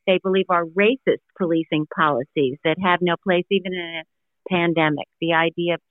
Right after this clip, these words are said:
checkpoints, asking people to show an I D, uh, curfews at five o'clock in some neighborhoods. Does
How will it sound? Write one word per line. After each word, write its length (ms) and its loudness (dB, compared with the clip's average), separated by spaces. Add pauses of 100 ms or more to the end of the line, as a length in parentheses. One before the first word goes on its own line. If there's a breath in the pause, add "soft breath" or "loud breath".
(120)
checkpoints, 560 -8
asking 420 -6 (100)
people 300 -4 (100)
to 180 0 (400 soft breath)
show 200 6
an 120 0
I 300 0
D, 440 2 (460 soft breath)
uh, 300 -2 (260)
curfews 420 2
at 120 -4 (100)
five 260 2
o'clock 380 -2
in 160 -4 (100)
some 160 -2
neighborhoods. 600 -6 (240)
Does 120 4